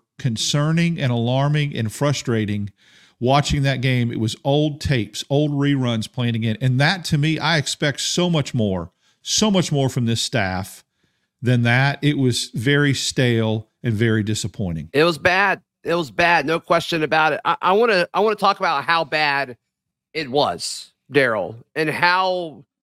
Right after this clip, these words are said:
Speaker 2: I don't wanna say the word fluke, maybe blessing, how much of a blessing <laughs> it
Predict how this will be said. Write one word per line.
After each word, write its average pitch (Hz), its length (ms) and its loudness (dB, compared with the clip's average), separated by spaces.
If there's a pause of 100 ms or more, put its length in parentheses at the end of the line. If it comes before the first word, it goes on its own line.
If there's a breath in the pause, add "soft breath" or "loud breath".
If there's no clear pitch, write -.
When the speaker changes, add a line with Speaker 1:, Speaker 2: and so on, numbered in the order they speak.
(480)
Speaker 2:
I 208 80 2
don't 202 160 0
wanna 208 240 2
say 208 640 -2 (140)
the 196 100 6
word 196 320 2
fluke, 196 540 -2 (240)
maybe 185 200 0
blessing, 170 920 0
how 170 220 2
much 175 240 -2
of 151 100 -8
a 147 40 -6
blessing 147 480 -4
<laughs> - 60 -4
it - 60 -6